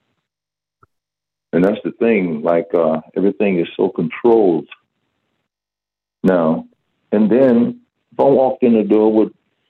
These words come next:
an album on the Counts, it's hit or miss. You look at me and they say, "Who are you?" I say, "I'm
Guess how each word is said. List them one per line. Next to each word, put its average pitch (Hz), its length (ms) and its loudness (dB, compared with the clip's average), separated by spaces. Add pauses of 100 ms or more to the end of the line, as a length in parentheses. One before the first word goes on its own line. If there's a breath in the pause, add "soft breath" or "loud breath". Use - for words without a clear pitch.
(420)
an 90 180 0
album 104 420 0
on 98 120 -2
the 95 80 -2
Counts, 117 380 -2 (400)
it's 95 180 0 (240)
hit 131 140 2
or 101 100 2
miss. 113 280 -2 (500)
You 107 120 0
look 113 220 2
at 98 120 0
me 101 140 -2
and 98 100 -2
they 101 100 -2
say, 110 140 -2
"Who 110 220 2
are - 20 2
you?" 107 360 -2
I - 100 -20
say, 101 100 0
"I'm 98 360 -2